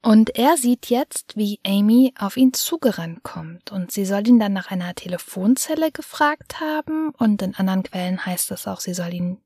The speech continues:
konkret nach einem Telefon oder nach einem Handy gefragt haben. Es ging auf jeden Fall darum, dass Amy wohl telefonieren wollte.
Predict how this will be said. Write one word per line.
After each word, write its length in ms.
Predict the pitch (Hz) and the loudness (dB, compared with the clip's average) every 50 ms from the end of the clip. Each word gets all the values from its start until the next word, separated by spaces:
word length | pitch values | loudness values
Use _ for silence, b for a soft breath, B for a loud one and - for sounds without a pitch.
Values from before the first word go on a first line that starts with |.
| _ | _
konkret 460 | - - 196 190 - - 196 196 - | -2 0 0 0 0 -2 -6 -4 -4
nach 160 | 190 170 - - | -6 -6 -6 -8
einem 240 | 185 175 170 175 | -8 -8 -8 -8
Telefon 480 | - - 226 247 285 - - 254 233 214 | -2 0 2 2 2 2 0 2 2 2
oder 160 | 196 185 170 | 0 -2 -6
nach 200 | 170 175 175 - | -10 -10 -12 -10
einem 140 | - 214 202 | -8 -8 -8
Handy 400 | - - - 196 208 208 196 175 | -8 -6 0 0 2 2 0 -2
gefragt 600 | 170 170 - - - - 165 160 - - - - | -6 -10 -12 -12 -16 -16 -16 -16 -14 -16 -16 -14
haben. 340 | 185 170 165 - - 196 - _ _ _ _ _ _ _ _ _ _ _ _ _ _ _ _ _ _ _ | -14 -16 -16 -16 -16 -18 -18 _ _ _ _ _ _ _ _ _ _ _ _ _ _ _ _ _ _ _
Es 100 | - - | -8 0
ging 160 | - 247 254 | 4 4 4
auf 120 | 254 240 - | 4 4 2
jeden 260 | - 240 233 240 226 | 4 6 6 6 4
Fall 400 | - 214 208 208 202 202 202 196 | 0 -4 -4 -4 -4 -4 -4 -4
darum, 260 | 196 196 185 190 196 | -4 -4 -2 -2 -2
dass 220 | 196 190 - - - - | -2 -4 -6 -8 -8 -8
Amy 280 | 180 180 180 185 185 180 | -6 -4 -4 -4 -4 -6
wohl 200 | 175 170 170 180 | -8 -8 -10 -10
telefonieren 840 | - - 190 185 190 - - 208 196 190 196 214 233 240 208 180 | -10 -12 -10 -10 -8 -6 -2 0 2 4 4 4 4 4 2 0
wollte. 480 | 170 160 160 156 165 - - - 190 180 | -2 -8 -12 -12 -12 -12 -12 -12 -12 -16